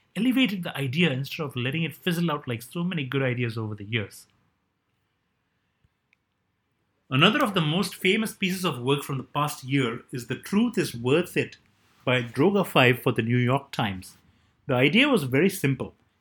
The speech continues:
Capture the journeys of courageous journalists who put themselves in harm's way to get the most truthful stories.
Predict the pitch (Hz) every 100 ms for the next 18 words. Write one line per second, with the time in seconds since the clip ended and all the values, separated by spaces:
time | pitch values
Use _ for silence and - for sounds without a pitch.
0 | - 202 208 - 294 226 147 143 151 190
1 | 196 156 - 147 - - 123 135 208 196
2 | 220 208 - - 135 202 165 120 - -
3 | _ _ - 160 214 202 185 180 165 185
4 | 170 143 123 - 165 202 175 147 175 139
5 | - _ _ 143 131 147 139 131 139 147
6 | - - - 143 - 131 117 - 123 127
7 | 110 -